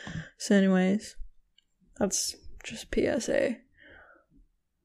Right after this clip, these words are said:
Paco says, "I think bourbon is aged in a different barrel." I don't know. I'm not an alcohol expert. I might have taken a class about alcohol, and we might have learned about bourbon.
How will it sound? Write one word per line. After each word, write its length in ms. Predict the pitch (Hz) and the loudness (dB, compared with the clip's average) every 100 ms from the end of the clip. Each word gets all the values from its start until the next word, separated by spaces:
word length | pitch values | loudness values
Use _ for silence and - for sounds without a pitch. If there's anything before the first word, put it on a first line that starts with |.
| - - - - - - - - - - - | -20 -14 -12 -10 -10 -10 -8 -10 -10 -14 -6
Paco 400 | - 202 208 202 | 2 2 4 2
says, 280 | 220 - 269 | 4 2 2
"I 80 | - | 0
think 280 | - - - | 0 -2 0
bourbon 360 | - - - | 0 0 -4
is 140 | - - | -6 -4
aged 300 | - - - | -4 -4 -6
in 80 | - | -4
a 80 | |
different 320 | - - - - | -2 -2 -4 -4
barrel." 440 | - 50 - - - - - - - - - | -2 0 -2 -6 -4 -2 -2 -6 -16 -14 -2
I 140 | 202 | 2
don't 160 | 190 202 | 2 0
know. 200 | 196 - | 0 -2
I'm 160 | 214 202 | -2 -2
not 180 | - | -4
an 100 | 202 | -4
alcohol 440 | - - 202 214 - | -4 -4 -2 0 2
expert. 400 | - - - - | 0 2 2 2
I 120 | - | 2
might 640 | 190 190 160 - 117 - - | 0 0 0 0 -2 -8 -12
have 200 | 226 220 | -10 -4
taken 300 | - - - | -4 -4 -8
a 60 | |
class 360 | - - - 220 | -6 -4 -4 -4
about 260 | - - - | 0 2 2
alcohol, 580 | - 202 220 214 214 | 2 0 2 4 4
and 80 | 208 | 2
we 120 | 190 | 0
might 240 | 151 67 - | 0 0 0
have 120 | - | -2
learned 240 | - - | -2 -2
about 280 | 202 220 226 | 2 2 4
bourbon. 580 | 220 220 220 220 220 | 4 4 4 2 0